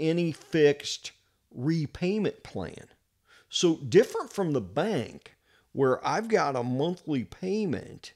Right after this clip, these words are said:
what I've really got in an angel investor or V C deal is I've got a partner. The expected return typically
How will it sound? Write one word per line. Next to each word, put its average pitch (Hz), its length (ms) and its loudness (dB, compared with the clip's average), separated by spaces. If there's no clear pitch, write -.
what 151 140 6
I've 139 200 6
really 226 320 8
got 147 500 6
in 147 100 0
an 143 140 2
angel 190 340 0
investor 131 520 2
or 123 160 4
V 127 240 -2
C 247 340 2
deal 143 400 2
is 113 520 -2
I've 160 100 -8
got 190 220 2
a 107 60 -2
partner. - 680 -8
The 160 140 10
expected - 720 4
return 151 800 2
typically 131 800 0